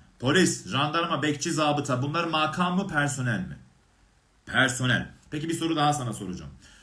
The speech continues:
Vali istisnai bir devlet memuru mudur? Vali. Evet. Kaymakam? Hayır. Kaymakam olabilmek için en fazla kaç yaşında olacaktı?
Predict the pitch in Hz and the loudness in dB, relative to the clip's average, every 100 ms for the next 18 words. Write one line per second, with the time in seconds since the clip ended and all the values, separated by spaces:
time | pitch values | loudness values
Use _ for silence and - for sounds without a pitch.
0 | - - 90 147 175 185 208 - 123 170 | -20 -8 0 4 4 4 0 -2 -4 -4
1 | - 175 170 180 156 156 151 139 135 120 | -2 0 2 2 0 0 0 -2 -2 -2
2 | 104 90 76 - - _ - - _ _ | -2 -4 -8 -16 -20 _ -20 -20 _ _
3 | - 110 113 117 92 71 - _ _ _ | -10 -2 0 0 -2 -8 -18 _ _ _
4 | _ _ _ _ _ _ _ _ - 131 | _ _ _ _ _ _ _ _ 2 4
5 | 117 92 - - _ - 143 165 185 202 | 4 -2 -12 -20 _ 0 2 4 4 2
6 | 254 - - _ _ _ - - - - | 0 -12 -20 _ _ _ -20 -20 -20 -20
7 | _ _ - 127 135 90 - - - 135 | _ _ -2 2 4 2 -8 -18 -4 0
8 | 170 185 202 190 190 185 185 185 190 185 | 2 4 2 4 4 4 4 2 -2 2
9 | 190 202 185 170 165 180 185 165 151 156 | 2 4 2 0 0 0 0 -2 -4 -4
10 | 143 131 131 208 | -4 -4 -6 -10